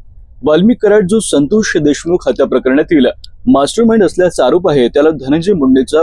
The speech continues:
विश्वासू मानले जाते. याशिवाय दिवंगत प्रवीण महाजन यांच्या पत्नी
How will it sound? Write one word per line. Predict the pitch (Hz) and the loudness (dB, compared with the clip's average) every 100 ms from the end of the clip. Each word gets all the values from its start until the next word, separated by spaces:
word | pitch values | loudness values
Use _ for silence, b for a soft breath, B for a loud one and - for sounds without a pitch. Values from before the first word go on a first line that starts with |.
| 127 | -2
विश्वासू | 127 - 139 - 208 | -4 -2 -4 -2 -2
मानले | 143 135 | 0 2
जाते. | 131 123 131 110 - - b b - - | 0 0 0 0 -6 -20 b b -20 -4
याशिवाय | 147 170 233 254 | 0 0 2 0
दिवंगत | 185 160 175 208 180 | 2 0 2 0 0
प्रवीण | 156 151 160 | 0 0 0
महाजन | 135 151 180 | 0 0 0
यांच्या | 147 139 165 | 0 0 -2
पत्नी | 147 139 165 135 | -2 -2 0 0